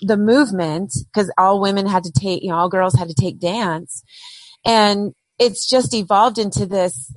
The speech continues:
it seems very gimmicky, she, you know, superhero experience, but women relate to that. They get to choose to dress up if they feel like it or not, but it's, you know, we're always in this alter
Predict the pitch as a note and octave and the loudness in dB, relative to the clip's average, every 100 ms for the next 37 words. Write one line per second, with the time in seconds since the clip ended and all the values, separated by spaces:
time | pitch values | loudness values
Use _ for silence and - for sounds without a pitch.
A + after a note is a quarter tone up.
0 | - G3 G3 D#4 C#4 G#3+ E3+ E3 G#3 B3 | -6 -2 2 2 2 0 -2 0 0 0
1 | A3+ F3+ E3+ E3 - A#3 C4 F3 D#3 F3+ | -2 -4 -6 0 2 2 0 -2 -4 -6
2 | F3 E3+ A#3+ G#3+ G3+ F3+ - - F#3 F3 | -8 -6 -6 -2 0 0 -2 -6 -4 -6
3 | C3 G3+ - A#3 A#3 G#3+ F#3 F3+ C4 - | -6 -4 0 2 2 0 2 2 2 -2
4 | G3 E3 - F#3+ F#3+ - F#3 F3 - _ | 0 0 0 -4 -4 -4 -6 -6 -8 _
5 | _ - _ A#3+ G#3 F#3+ F#3+ - B3+ A#3+ | _ -20 _ -6 -6 -6 -2 0 2 -2
6 | - F3+ G3 F#3 G3 G#3+ G#3 - F3+ F3 | -4 -2 0 2 2 2 0 -2 -8 -8
7 | - G3 G3+ G#3 G#3 G#3 A#3+ F3 D#3+ F3 | -2 0 0 0 0 2 2 2 0 0
8 | F3+ A3 - F#3+ F#3 - C3+ - - - | 0 0 0 -4 -4 -4 -6 -6 -20 -16
9 | - B3 A3+ A3+ D#4 D4+ C#4 A3 - G3 | -4 0 4 6 6 2 -2 -4 0 0
10 | G3+ G3+ | 0 -4